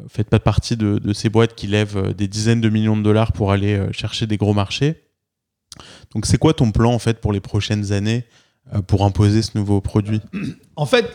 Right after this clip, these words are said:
Speaker 2: le, comment dirais-je, la, la concurrence, elle n'est pas tellement sur le type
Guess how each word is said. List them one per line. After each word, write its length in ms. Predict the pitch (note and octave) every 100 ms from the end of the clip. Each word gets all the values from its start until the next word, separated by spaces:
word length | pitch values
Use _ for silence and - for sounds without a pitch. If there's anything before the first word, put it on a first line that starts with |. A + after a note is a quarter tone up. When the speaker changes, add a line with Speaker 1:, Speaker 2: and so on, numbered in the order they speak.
| B3+
Speaker 2:
le, 480 | F#3 D#3+ D#3 D#3 D3+
comment 160 | - D3
dirais-je, 240 | D3 C#3 - _ _ _ _ _ _ _ _ _
la, 180 | D3+ D#3+
la 160 | E3 D#3
concurrence, 840 | G#3 F#3+ - E3+ F3+ G#3+ A3+ -
elle 80 | G#3
n'est 80 | D3
pas 140 | G3
tellement 320 | - F3 E3+ F3+
sur 160 | D#3+
le 100 | C3
type 420 | - - F#3+ -